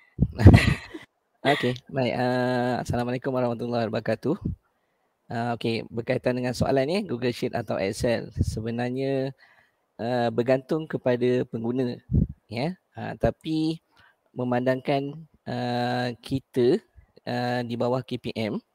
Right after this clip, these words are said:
dan ada joint venture dengan Google, so pada saya sendiri, saya lebih suka pakai Google Sheet.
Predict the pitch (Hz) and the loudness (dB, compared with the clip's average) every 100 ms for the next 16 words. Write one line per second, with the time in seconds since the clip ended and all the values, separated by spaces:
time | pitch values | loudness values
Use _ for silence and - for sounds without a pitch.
0 | _ _ _ _ _ - 113 123 131 127 | _ _ _ _ _ -14 -4 -2 -2 -4
1 | - 120 113 143 139 135 123 127 123 127 | -2 -2 0 0 2 0 -2 -2 -2 -2
2 | 131 117 117 120 117 107 107 165 220 _ | -2 -2 -6 -6 -6 0 2 2 0 _
3 | _ _ _ - - 120 120 127 120 131 | _ _ _ -6 -4 2 2 6 6 6
4 | 139 139 139 151 165 131 131 127 123 123 | 2 -2 0 0 4 4 4 0 -6 -4
5 | 127 123 117 120 113 113 117 - - | -2 -2 -2 -4 -4 -4 -4 -4 -10